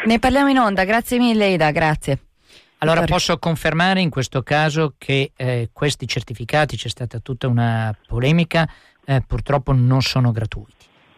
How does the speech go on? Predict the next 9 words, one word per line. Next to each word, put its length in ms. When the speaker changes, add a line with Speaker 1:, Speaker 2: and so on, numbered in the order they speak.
Speaker 2:
Un 180
medico 640
può 320
decidere 960
spontaneamente 1200
di 160
rilasciare 600
quei 160
certificati 1000